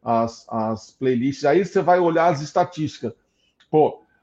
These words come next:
a maioria das pessoas ouviu a música porque chegou naquela playlist radar de novidades dele na sexta-feira.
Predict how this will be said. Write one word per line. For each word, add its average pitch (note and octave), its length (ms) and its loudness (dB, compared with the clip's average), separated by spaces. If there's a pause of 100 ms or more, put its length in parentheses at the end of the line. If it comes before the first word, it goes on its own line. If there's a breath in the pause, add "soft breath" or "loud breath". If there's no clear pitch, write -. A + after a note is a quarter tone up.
(120)
a D3+ 120 0
maioria F3 800 4
das B2+ 220 -2
pessoas D3+ 600 -2
ouviu C#3+ 440 2
a D3 80 0
música D#3 720 -6 (680)
porque G3 600 2 (100)
chegou F3+ 500 4
naquela F#3 380 2
playlist F3+ 460 -2
radar E3+ 440 2
de F3+ 80 -4
novidades D#3+ 640 0
dele D#3 220 -4
na D#3+ 120 -4
sexta-feira. D#3 760 -6